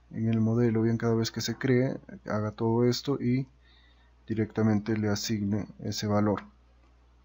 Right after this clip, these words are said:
Bueno, aquí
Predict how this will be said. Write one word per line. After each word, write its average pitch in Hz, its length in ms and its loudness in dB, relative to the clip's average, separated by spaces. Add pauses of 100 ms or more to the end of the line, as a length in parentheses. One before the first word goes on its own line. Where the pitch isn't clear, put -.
(1600)
Bueno, 117 200 -2
aquí 139 580 2